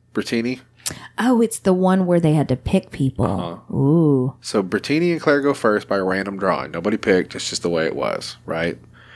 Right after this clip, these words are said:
Speaker 1: Brittany wins. She decides to put up Sarah Beth and Kylan.
Speaker 2: Yeah, she calls out the first, like, duo, basically.
Speaker 1: Sure. <laughs> So that was a shot, you know, uh, uh, maybe knowingly or unknowingly,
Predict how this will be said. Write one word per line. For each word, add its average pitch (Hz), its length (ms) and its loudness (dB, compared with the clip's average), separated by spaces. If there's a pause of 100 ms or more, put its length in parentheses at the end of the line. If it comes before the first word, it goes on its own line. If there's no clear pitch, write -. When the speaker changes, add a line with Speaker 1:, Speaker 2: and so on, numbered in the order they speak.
(180)
Speaker 1:
Brittany 120 340 4
wins. 101 340 2
She - 160 0
decides 104 420 4
to 95 80 -10
put 101 180 0
up 95 100 0
Sarah 95 260 0
Beth 85 240 -2
and 85 120 -8
Kylan. 50 480 -6 (1300)
Speaker 2:
Yeah, 165 180 0
she 175 180 -2
calls 170 240 0
out 151 140 0
the 151 80 0
first, 147 320 0
like, 143 180 -4
duo, 135 380 2
basically. - 560 -6
Speaker 1:
Sure. 57 680 -2
<laughs> - 60 -20 (480)
So 117 260 2
that 117 160 2
was 151 160 2
a 175 60 0
shot, 87 420 0 (720)
you 127 100 2
know, 107 280 4
uh, 107 240 0
uh, 98 100 -6
maybe 107 360 0
knowingly 110 440 0
or 117 100 4
unknowingly, 101 720 -2